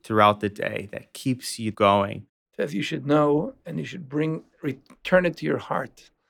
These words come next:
Speaker 2: Yadata hayom, you should know today. Vashevota elevavecha, and you return it to your heart. Ki Adonai hu ha'elohim, that God is, that the Lord is our God. En, uh, bashamayim mima'al va'aretz mitachat ein od. On the heaven above and on the earth below,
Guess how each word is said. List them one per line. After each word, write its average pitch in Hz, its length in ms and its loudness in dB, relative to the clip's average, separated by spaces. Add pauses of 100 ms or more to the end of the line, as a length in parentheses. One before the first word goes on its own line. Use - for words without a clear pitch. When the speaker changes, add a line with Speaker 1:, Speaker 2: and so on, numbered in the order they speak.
(240)
Speaker 2:
Yadata 156 460 6
hayom, 143 300 6
you 120 60 -2
should 127 140 -8
know 139 180 4
today. 139 460 4 (540)
Vashevota 139 680 6
elevavecha, 139 500 4
and 120 100 -4
you 120 80 -4
return 147 320 -4
it 147 100 -4
to 160 60 -8
your 131 100 -4
heart. 135 200 -6 (640)
Ki 151 120 6
Adonai 170 400 8
hu 160 220 8
ha'elohim, 135 340 6
that 120 120 -8
God 147 260 4
is, 143 140 2 (480)
that 160 200 -10
the - 40 -8
Lord 143 240 8
is 131 100 2
our 131 140 2
God. 123 300 2 (580)
En, 165 440 6
uh, 143 180 2 (280)
bashamayim 156 500 4
mima'al 151 360 4
va'aretz 143 400 2
mitachat 143 400 0
ein 139 140 -2
od. - 260 -4 (440)
On 139 80 -6
the 123 40 -2
heaven 160 240 4
above 151 360 6
and 147 240 -8
on 139 80 -6
the 151 80 -6
earth 156 180 4
below, 147 400 2